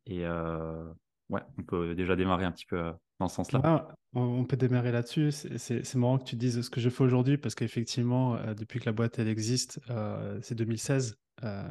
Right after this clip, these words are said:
Speaker 2: le cœur d'activité de ce que l'on fait aujourd'hui. Ça a évolué, peut-être qu'on aura l'occasion d'en, d'en parler. En tout cas, aujourd'hui,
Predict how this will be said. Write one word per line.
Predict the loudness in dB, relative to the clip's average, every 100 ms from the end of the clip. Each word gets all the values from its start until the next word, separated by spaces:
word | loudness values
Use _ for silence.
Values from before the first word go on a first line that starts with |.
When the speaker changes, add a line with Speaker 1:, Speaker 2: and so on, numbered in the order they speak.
| -8 -8
Speaker 2:
le | -6
cœur | 2 2
d'activité | 2 -2 0
de | 0
ce | 0
que | -2
l'on |
fait | 0 0
aujourd'hui. | 0 2 0 -2 -12 -16 -4
Ça | 4
a | 6
évolué, | 8 10 10
peut-être | 8 2
qu'on | 2
aura | 2
l'occasion | 4 4 4
d'en, | 2 2
d'en | 0
parler. | 2 2 2 0 -14 -2
En | 0
tout | 6
cas, | 6 8
aujourd'hui, | 8 8 6 6 2